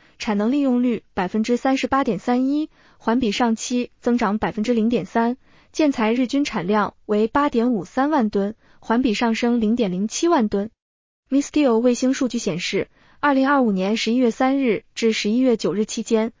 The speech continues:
澳大利亚、巴西七个主要港口铁矿石库存总量一千二百六十二点六万吨，环比上升四十五点八万吨，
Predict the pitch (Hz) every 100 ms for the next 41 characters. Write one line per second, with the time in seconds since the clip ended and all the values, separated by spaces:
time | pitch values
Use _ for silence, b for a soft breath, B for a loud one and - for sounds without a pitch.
0 | _ - 269 262 262 285 233 - b b
1 | 262 262 - 277 - 339 330 269 196 214
2 | 214 202 226 208 214 - 165 226 226 202
3 | 208 269 233 220 214 175 208 196 - -
4 | 240 - 240 254 240 180 233 220 247 233
5 | 190 302 254 202 185 190 196 - b b
6 | - 226 247 202 233 220 233 233 240 254
7 | 254 226 240 196 175 247 285 254 208 202
8 | 208